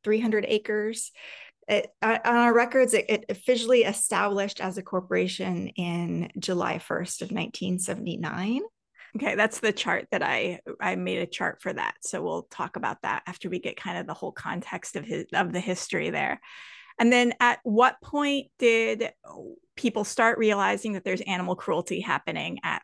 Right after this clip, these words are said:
Speaker 2: the Reichardt Duck Farm? I, I found w-, the twenty fourteen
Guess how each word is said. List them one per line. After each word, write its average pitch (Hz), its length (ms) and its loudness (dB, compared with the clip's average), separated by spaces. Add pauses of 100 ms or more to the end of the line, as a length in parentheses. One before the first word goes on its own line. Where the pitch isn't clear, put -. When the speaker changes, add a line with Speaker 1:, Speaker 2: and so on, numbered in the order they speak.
(160)
Speaker 2:
the 185 100 -2
Reichardt 170 420 -2
Duck - 260 -8
Farm? - 240 -6 (240)
I, 247 120 4
I 220 160 4
found 220 380 4
w-, 190 280 -2 (200)
the 196 460 -2 (440)
twenty 214 360 2
fourteen 202 1120 -2